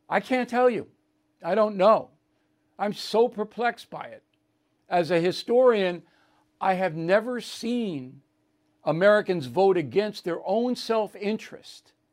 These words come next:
as much as they did this year. Never. And I'll just give you one more vivid example. In New York, Zeldin lost, but he carried ninety percent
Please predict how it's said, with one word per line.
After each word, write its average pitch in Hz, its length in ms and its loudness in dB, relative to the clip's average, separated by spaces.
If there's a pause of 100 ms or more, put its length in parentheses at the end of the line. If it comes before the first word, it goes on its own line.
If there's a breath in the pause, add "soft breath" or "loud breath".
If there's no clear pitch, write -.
(920)
as 151 200 -2
much 196 240 0
as 196 120 -8
they 190 140 0
did 165 220 -4
this 160 220 -10
year. - 160 -20 (1040)
Never. 185 600 -2 (2000)
And 170 160 2
I'll 185 80 6
just 214 180 -6
give 220 140 -4
you 214 80 -2
one 202 180 -2
more 196 240 0
vivid 180 480 2
example. 156 520 -6
In 151 160 -8
New 202 100 -6
York, 190 540 -2 (1300)
Zeldin 208 560 4
lost, - 560 -12 (1120)
but 185 100 0
he 202 60 0
carried 220 480 -2
ninety 233 680 0
percent 233 800 -12